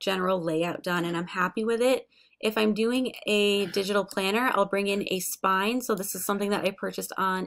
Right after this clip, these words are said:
Etsy, and I throw the spine in here, and it's a little close to the edge, so I'd probably have to highlight this whole thing and move it over. But I'm not worried about the spine right now. I'm just sharing that as a for instance.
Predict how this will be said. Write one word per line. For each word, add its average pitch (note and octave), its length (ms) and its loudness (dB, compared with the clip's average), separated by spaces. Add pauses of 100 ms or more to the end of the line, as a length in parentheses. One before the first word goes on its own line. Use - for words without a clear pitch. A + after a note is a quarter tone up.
Etsy, B3+ 460 -6 (420)
and F#3+ 240 -2
I F#3 40 -2
throw F#3+ 120 -2
the F3 80 -4
spine G3 340 -2
in F#3 120 -4
here, F#3 440 -6 (400)
and A3+ 280 -4
it's A#3+ 100 -14
a D4 60 -2
little D4 200 0
close B3+ 300 -4
to - 80 -6
the G#3 160 0
edge, F#3 200 -2
so - 140 -4
I'd F#3+ 200 -6
probably G3 400 -2
have F#3+ 240 -6
to F3+ 340 -4 (520)
highlight G3 360 2
this - 140 -6
whole G3 100 -2
thing G3 220 -2
and F#3+ 80 -4
move F3+ 160 -4
it - 120 -8
over. - 400 -4 (360)
But F#3+ 160 0
I'm G#3 80 0
not G#3+ 180 4
worried G#3 140 4
about F#3+ 220 -2
the - 60 -10
spine E3 320 -2
right D#3 120 0
now. D#3+ 120 -2
I'm D#3+ 100 -4
just - 280 -12
sharing E3 320 -2
that D#3 240 -4
as E3 160 -6
a D#3 160 -2
for E3 140 -4
instance. G3 560 -6